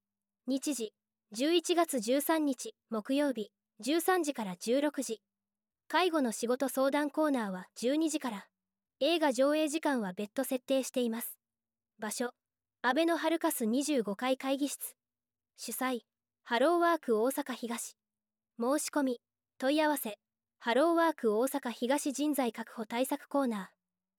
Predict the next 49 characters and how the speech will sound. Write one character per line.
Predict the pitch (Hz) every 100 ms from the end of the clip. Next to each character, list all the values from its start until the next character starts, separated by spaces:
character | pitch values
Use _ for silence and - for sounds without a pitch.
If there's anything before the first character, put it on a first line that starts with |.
| 208
ー。 |
電 | 247 349
話 | 359
番 | 349 359
号 | 277 226
零 | 208 262
六 | 285 -
の | 240 196
六 | 208 -
九 | - 262
四 | 254 277 277
二 | 240
の | 190
四 | 180 220
七 | 247 254 254
七 | 254 240
一。 | 208 - - _ _ _ _ _ _
部 | 208 240
門 | 320 320
コ | 339 330
ー |
ド | 247
四 | 208 302
十 | 294 240
五 | 196 196
シ | 269
ャ | 262
ー |
プ。 | - 214 _ _ _ _ -
令 | 269 349
和 | 294
七 | 208 208 240
年、 | 226 190 _ _ _ _
鶴 | - 302
魅 | 320 320
力 | 339 -
検 | 359 349
定 | 311 247
の | 196
実 | 202 -
施 | 294
時 | 311
期 | 302
に | 247
つ | - 233
い |
て。 | - 202 _ _ _ _ _ _ -
例 | 226 269
年、 | 262 240